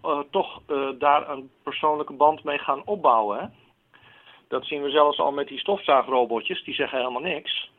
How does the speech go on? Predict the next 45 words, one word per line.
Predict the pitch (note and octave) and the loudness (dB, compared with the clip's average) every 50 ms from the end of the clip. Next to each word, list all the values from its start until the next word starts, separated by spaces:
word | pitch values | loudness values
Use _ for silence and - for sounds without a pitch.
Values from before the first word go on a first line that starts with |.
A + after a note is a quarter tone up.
| _ _ _ _ _ _ - - - - - _ _ | _ _ _ _ _ _ -20 -20 -20 -20 -20 _ _
Maar | - E3+ E3+ | 0 2 2
die | E3 E3 D#3+ | 2 2 -2
scharrelen | - - G#3 G3+ F3 E3 D#3 D3 | -2 2 2 4 4 4 2 2
zo | D3+ D#3+ D#3 D3 | 2 2 2 2
een | C#3+ | 0
beetje | C3+ B2+ B2+ - B2+ | -2 -4 -4 -4 -6
rond | C#3+ F3+ G3 G3 G3+ | -6 -6 -6 -6 -6
in | F#3+ F3 | -6 -4
je | E3+ | -4
huis | D3+ D#3 D#3+ E3+ F#3+ F#3 - - - - - | -2 0 0 0 -2 -2 -6 -8 -8 -10 -8
en, | - D3+ D3 C#3+ C#3 C3+ C3 C3 B2 - | -6 -4 -4 -4 -4 -6 -8 -12 -10 -8
eh, | B2+ B2 A#2+ A#2 A2+ | -6 -4 -4 -4 -4
die | B2 C#3+ | -6 -6
doen | D#3+ E3+ D#3+ | -6 -4 -4
iets | C3+ A#2 - A#2+ | -4 -8 -8 -8
nuttigs | C#3 F3 F#3 F#3+ - - - | -8 -6 -6 -4 -4 -6 -4
voor | - E3+ E3+ E3+ E3 | -2 0 2 2 2
je. | E3 E3+ E3 D#3 | 0 -2 -4 -6
Ze | - D3 | -6 -4
maken | C3+ C3 B2+ B2 - - A#2 A#2 | -2 -2 -2 -2 -4 -8 -12 -12
een, | A2+ A2+ A2 A2+ | -12 -12 -10 -10
eh, | A2 A2 G#2+ G#2 G#2 G#2 G#2+ G#2+ A2 A#2+ | -10 -10 -10 -10 -10 -10 -10 -12 -12 -10
heel | C3+ D#3 E3 D3+ C#3 C3 B2 B2 B2 B2 B2 B2+ | -8 -6 -4 -4 -2 -2 -4 -4 -6 -8 -8 -8
licht | C3 C#3 D3+ D3 - - | -8 -8 -8 -8 -10 -14
geluidje | - - A#2+ B2 B2 C3 C3+ C#3 C3 - B2 | -12 -8 -4 0 2 2 2 2 -2 -6 -6
wat, | A#2 A#2 A#2 - - | -6 -6 -6 -6 -6
eh, | B2 A#2 A#2 | -8 -6 -6
helemaal | A#2 C3 C#3 B2+ A#2+ A#2 | -6 -6 -6 -4 -6 -6
niet | A#2+ A2+ | -6 -6
eens | G#2+ A#2 - | -6 -8 -8
onprettig | - A#2 A2 - - D3 D#3+ G3 F3+ - | -8 -10 -12 -6 -6 -6 -4 -6 -6 -6
is. | E3+ F#3+ G#3 - | -6 -6 -6 -6
En | G#3+ G3 | -8 -6
dat | F#3+ F#3 - | -8 -8 -4
geeft | - - G#3 G3+ G#3 | 0 2 2 2 2
een | G3 F#3+ | -4 -4
vorm | - G#3+ G3 F#3 F3+ | 0 0 0 0 0
van | - F#3 E3+ | 0 -2 -2
gezelschap, | - D3 D3+ F#3 F#3+ E3+ - - C3+ E3 - - | -2 2 6 8 8 8 6 2 -2 -2 -2 -4
er | F#3+ | -6
beweegt | D#3+ D#3+ D#3+ E3 F3+ E3+ - | -2 4 6 6 6 6 4
wat | - C#3+ D#3+ - | 0 -2 -2 -2
in | - D3+ C3+ | -4 -8 -6
je | C3+ B2 | -6 -6
omgeving. | B2 A#2+ A2 - A#2+ G#2+ G#2 - C3 F3+ - | -6 -6 -4 -4 -4 -4 -4 -6 -10 -14 -14